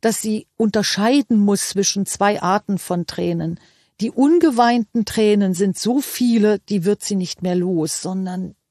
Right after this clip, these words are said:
die Tränen, die dem Moment Tribut schulden, die sind gut. Und dann aber niemals die ungeweinten Tränen berühren,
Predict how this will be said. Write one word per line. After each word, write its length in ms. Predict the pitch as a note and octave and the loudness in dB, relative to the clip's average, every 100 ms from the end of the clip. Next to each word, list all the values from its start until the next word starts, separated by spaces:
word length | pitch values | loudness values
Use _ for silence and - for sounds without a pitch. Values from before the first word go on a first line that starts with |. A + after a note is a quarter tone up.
| _ | _
die 140 | A3 A3+ | -8 -8
Tränen, 640 | - B3 C#4 A#3+ F#3 D#3 _ _ _ _ - | -4 0 2 2 0 -2 _ _ _ _ -6
die 180 | G#3+ G3 | -4 0
dem 160 | G#3+ | 2
Moment 840 | F#3+ F#3+ F#3 G#3+ C4+ A3+ - - - _ _ _ - | 2 2 2 2 2 0 -2 -10 -12 _ _ _ -8
Tribut 520 | - F3+ - C#4+ - | -4 -2 0 0 0
schulden, 720 | - G#3 F3+ E3 D#3+ A#3 C4 - - - _ | 0 2 2 0 -4 -8 -8 -10 -20 -20 _
die 300 | E3+ A#3 D4 | -4 2 2
sind 300 | C4 B3+ A3 | 2 0 0
gut. 480 | A#3+ G3+ D3+ - - _ _ _ _ | -2 0 -2 -4 -12 _ _ _ _
Und 380 | - G#3+ G3 - _ _ _ | 0 2 0 -4 _ _ _
dann 300 | - A3+ C#4 | 0 2 2
aber 420 | - G3 F3 E3+ - | 0 0 0 -2 -2
niemals 1160 | G3 G3+ C#4+ G#4 G#4 D4+ A#3 D3 C3+ - - - _ _ - - | 0 2 4 2 2 2 2 0 -4 -8 -10 -14 _ _ -14 -6
die 100 | G3 | -2
ungeweinten 800 | B3 B3+ A3+ F#3 G3 G3 G3+ G3 | 0 0 0 0 -2 -2 -6 -8
Tränen 380 | - F#3+ F#3+ | -4 -2 -2
berühren, 640 | F3+ F3 G3 F#3 E3+ E3 | -4 -4 -2 -2 -4 -8